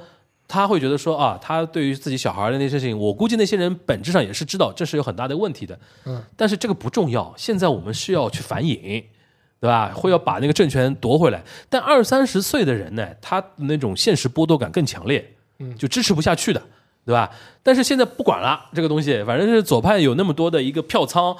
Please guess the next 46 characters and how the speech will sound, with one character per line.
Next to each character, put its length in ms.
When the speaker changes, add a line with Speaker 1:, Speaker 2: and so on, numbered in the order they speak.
Speaker 2:
嗯。 120
Speaker 1:
我 80
总 140
得 100
找 160
地 60
方 120
去 200
吧。 180
反 100
正 100
李 80
在 120
明 180
反 100
正 120
就 80
也 120
就 80
这 180
样 180
了， 80
Speaker 2:
嗯。 100
Speaker 1:
对 0
吧？ 160
出 220
来 60
一 20
个 80
曹 160
国， 100
我 60
先 140
弄 140
吧， 220
那 100
个， 120
那 80
个 80
感 160
觉。 180
但 260
你 220
觉 300
得 80
啊， 320